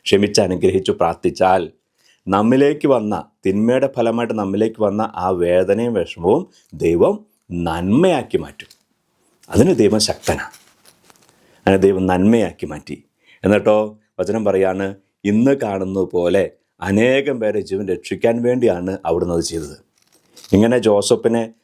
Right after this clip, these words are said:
അടിമയായിട്ട് വിൽക്കുക വഴിയായിട്ട്, അവൻ ഈജിപ്തിൽ എത്തുക വഴിയായിട്ട്, ഈജിപ്തിലെ ഭരണാധികാരിയായിട്ട് മാറുക വഴിയായിട്ട്, ഏഴ് വർഷത്തെ ക്ഷാമ കാലഘട്ടത്തിൽ അനേകം പേരുടെ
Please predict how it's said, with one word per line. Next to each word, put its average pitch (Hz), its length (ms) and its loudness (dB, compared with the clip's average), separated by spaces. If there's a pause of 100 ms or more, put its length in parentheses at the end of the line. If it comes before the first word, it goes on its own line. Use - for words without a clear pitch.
(160)
അടിമയായിട്ട് 113 520 0
വിൽക്കുക 107 340 -2
വഴിയായിട്ട്, 104 680 0 (320)
അവൻ 104 120 4
ഈജിപ്തിൽ 104 400 0
എത്തുക 110 220 0
വഴിയായിട്ട്, 107 580 0 (280)
ഈജിപ്തിലെ 98 360 0 (100)
ഭരണാധികാരിയായിട്ട് 107 840 0
മാറുക 98 360 0
വഴിയായിട്ട്, 107 600 0 (380)
ഏഴ് 104 220 4
വർഷത്തെ 110 420 -2
ക്ഷാമ 101 480 -4
കാലഘട്ടത്തിൽ 104 840 -2 (280)
അനേകം 120 840 0
പേരുടെ 90 400 -6